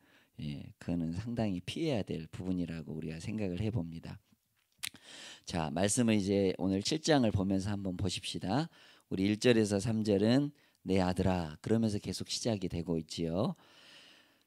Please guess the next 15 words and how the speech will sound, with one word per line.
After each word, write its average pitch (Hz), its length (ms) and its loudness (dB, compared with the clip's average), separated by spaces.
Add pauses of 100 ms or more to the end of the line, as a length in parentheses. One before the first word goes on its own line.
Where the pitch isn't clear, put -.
(120)
"내 110 180 8
말을 120 300 10
지키며 107 460 2
내 101 240 4
계명을 98 480 2
간직하라"라고 85 1200 -6
했습니다. 80 640 -6 (420)
하나님 165 420 -2
말씀 110 380 2
지키는 - 440 -2
것이 95 260 -2
생명이죠. 104 920 -4 (760)
또 92 480 0
그 - 160 2
명령을, 123 800 4